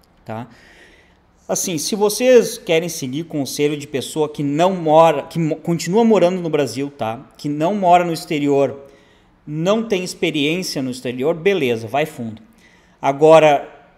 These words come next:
pelo menos pesquisa em outros sites, pesquisa com outros youtubers, ou, ou, quer dizer, youtuber não, né?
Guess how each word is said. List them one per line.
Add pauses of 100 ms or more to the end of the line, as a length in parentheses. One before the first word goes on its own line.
(240)
pelo
menos
pesquisa (120)
em
outros
sites,
pesquisa
com
outros
youtubers, (200)
ou,
ou, (140)
quer
dizer,
youtuber
não,
né?